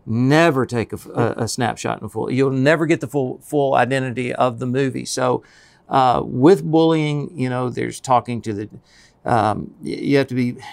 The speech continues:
you have to use wisdom and, and, and also make sure that you don't, um, you know, s-, go out and pull the fire alarm when some situations you just need to adjust the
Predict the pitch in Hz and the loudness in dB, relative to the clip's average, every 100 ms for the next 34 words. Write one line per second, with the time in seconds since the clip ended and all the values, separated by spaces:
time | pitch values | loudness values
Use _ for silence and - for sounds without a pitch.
0 | - - 139 147 160 143 117 117 147 175 | -14 -6 -4 -2 -2 -2 -2 4 6 6
1 | 135 113 104 120 _ _ _ _ 120 113 | 2 -4 -8 -12 _ _ _ _ -6 -4
2 | 110 - _ - 117 117 117 - _ _ | -4 -6 _ -8 -4 -4 -6 -10 _ _
3 | - 120 113 120 139 143 147 143 131 131 | -10 -8 -2 2 2 4 2 4 2 -2
4 | 131 - 143 143 123 127 131 127 135 135 | -4 -2 0 2 2 0 0 0 -2 -4
5 | - _ _ _ _ - 131 127 120 120 | -10 _ _ _ _ 2 4 6 4 2
6 | 107 - _ - 131 120 120 - - - | -4 -10 _ -6 -2 0 -2 -8 -8 -8
7 | - _ _ 165 139 143 143 139 139 123 | -8 _ _ -6 2 6 6 6 2 -4
8 | - 147 131 156 170 170 131 123 123 135 | 2 2 2 2 4 4 4 2 0 -2
9 | 139 _ _ _ 135 135 127 - 160 143 | -16 _ _ _ -2 0 0 0 0 -2
10 | 143 135 135 131 131 117 131 123 - 131 | -2 0 0 0 -4 -4 -6 -6 -6 -4
11 | 127 117 113 127 113 - | -2 -2 -2 -4 -4 -10